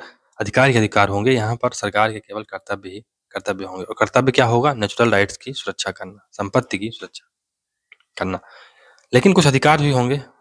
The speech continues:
अधिकार भी होंगे। अधिकार कौन कौन से होंगे? Right to, right to legislate यानी अधिकार क्या होगा? लेजिस्लेशन का, एग्जीक्यूशन का, और थर्ड राइट है, थर्ड राइट है एडजु-, एडजुडिकेशन का यानी न्याय, न्याय देने का।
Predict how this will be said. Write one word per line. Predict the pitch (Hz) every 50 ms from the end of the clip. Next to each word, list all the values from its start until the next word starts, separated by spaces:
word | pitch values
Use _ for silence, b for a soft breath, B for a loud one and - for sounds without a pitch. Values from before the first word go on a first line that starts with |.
| _ _ _
अधिकार | 104 101 101 - 107 110 - -
भी | 110
होंगे। | 104 101 101 104 117 - _
अधिकार | 107 98 - - 123 127
कौन | 127 127 123 123
कौन | 123 120
से | 117 -
होंगे? | 110 107 110 113 135 156 - _ _ _ _ _ _ _ _ b b b _ _ 101
Right | 101 113 - - -
to, | 156 196 185 - _ _ _ _ _ -
right | 101 104 101 -
to | - 147 135
legislate | 107 98 101 - - 101 113 143 - - _
यानी | 110 110 107 147 143 - _
अधिकार | 101 98 - - 107 110
क्या | - 113 104
होगा? | 104 104 113 139
लेजिस्लेशन | 135 123 113 98 90 - - 98 92 - 110 117
का, | - 120 - - _ _ _ _ _ _ _ _ _ _ _
एग्जीक्यूशन | 101 98 98 98 95 - 98 95 - 113 117
का, | 117 - 135 147 - _ _ _ _ _ _ _ _ _
और | 101 104 104 - _ -
थर्ड | 110 110 107
राइट | 101 98 98 95 - -
है, | 143 147 - _ _ _ _ _ _ _ _ _ _ _ _
थर्ड | - - 101 98
राइट | 101 95 98 - -
है | 113 - - 113
एडजु-, | 107 110 107 - -
एडजुडिकेशन | 107 104 107 104 104 - - 101 95 - 95 95
का | 92 - 92
यानी | 92 98 127 151 - _ _ _ 98
न्याय, | 95 101 110 110 - B B B B B B B B B _ _ _ _ _ _ _ _ _ _
न्याय | 113 107 101 95
देने | 92 95 90 90 90
का। | - _